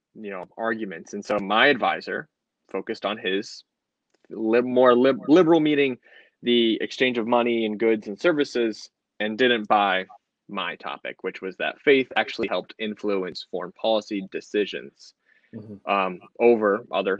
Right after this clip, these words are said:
Speaker 1: things.
Speaker 2: Mm-hmm.
Speaker 1: And I argue
Speaker 2: Okay.
Speaker 1: that across a couple different presidents. So
Speaker 2: That's cool. So
Speaker 1: Yeah.
Speaker 2: before we get into, like, the main topic, 'cause we're kind of teasing it,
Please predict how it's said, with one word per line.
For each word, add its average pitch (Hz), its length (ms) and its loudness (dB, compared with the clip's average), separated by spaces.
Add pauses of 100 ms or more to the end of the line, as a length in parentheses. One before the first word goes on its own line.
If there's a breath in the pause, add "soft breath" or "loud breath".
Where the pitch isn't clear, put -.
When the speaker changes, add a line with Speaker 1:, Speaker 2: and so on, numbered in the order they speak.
Speaker 1:
things. - 440 -4 (520)
Speaker 2:
Mm-hmm. 123 240 -8 (280)
Speaker 1:
And 113 100 0
I 123 80 8
argue 147 180 8
Speaker 2:
Okay. 151 100 8
Speaker 1:
that 127 80 6
across 131 320 -2
a 131 60 -6
couple 139 280 0
different 113 260 -6
presidents. 87 460 -10
So 82 180 -8 (640)
Speaker 2:
That's 180 160 4
cool. 160 300 6
So 202 200 10
Speaker 1:
Yeah. 190 60 10
Speaker 2:
before 226 400 6
we 214 140 6
get 185 140 6
into, 185 260 0
like, 170 180 2
the 156 60 -4
main 156 220 -2
topic, 147 320 -2
'cause 143 180 0
we're 143 60 -4
kind 175 200 -2
of 143 100 -6
teasing 139 360 0
it, 120 160 -8